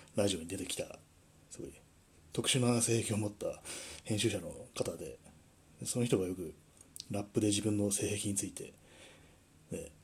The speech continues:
リリック、ライムをするっていうようなコーナーがあって、すごく面白かったっていう、そういういきさつで、があって、で、まあ、ゾロネムさんもそういうとこから、同じリスナーだったのかなっていう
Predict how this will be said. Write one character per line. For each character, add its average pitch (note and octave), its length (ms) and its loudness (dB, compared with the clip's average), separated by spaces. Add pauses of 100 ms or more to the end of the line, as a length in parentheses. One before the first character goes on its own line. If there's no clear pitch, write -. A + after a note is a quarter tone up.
(240)
リ G2 100 -4
リ G2 100 -4
ッ - 100 -12
ク、 - 220 -8
ラ G#2 100 4
イ G#2 60 6
ム G2 240 0
を G2+ 140 -6
す - 160 4
る G#2 100 -2
っ - 20 -2
て - 160 -8
い E2 120 -4
う - 160 -14
よ F2+ 120 -6
う - 20 -20
な - 60 -18
コ - 180 -4
ー F#2 60 -2
ナ F#2+ 60 -4
ー F2+ 40 -4
が F2 80 -6
あ - 20 -6
っ - 20 -10
て、 - 240 -8 (100)
す - 140 2
ご G2 80 2
く - 60 -6
面 F#2 120 -4
白 F#2+ 120 0
か - 60 -10
っ - 40 -14
た - 80 -10
っ - 40 -16
て - 140 -12
い D2 60 -8
う、 - 40 -16 (720)
そ A2+ 200 0
う A2+ 60 6
い G#2+ 380 4
う - 40 -4 (540)
い - 80 -4
き - 80 4
さ - 120 6
つ - 140 0
で、 - 200 -8 (1000)
が - 140 -6
あ - 40 -10
っ - 20 -18
て、 - 320 -12 (800)
で、 B2 80 -2
ま A2+ 100 2
あ、 - 80 -2
ゾ G#2+ 140 -2
ロ G#2 80 4
ネ G2+ 100 6
ム G2 80 0
さ G2 100 -2
ん F#2+ 60 -2
も F#2 60 -4
そ G2+ 140 0
う - 40 2
い F#2 80 0
う F#2+ 40 -4
と - 120 -6
こ G2 140 -6
か E2+ 60 0
ら、 - 100 -4 (280)
同 A#2 140 6
じ G#2+ 100 2
リ G#2+ 100 4
ス - 120 8
ナ B2 80 8
ー - 40 4
だ - 20 -6
っ - 40 -6
た - 60 -6
の - 80 -8
か F#2+ 60 -6
な G#2+ 80 -2
っ - 40 -6
て - 140 -4
い - 100 -8
う - 40 -12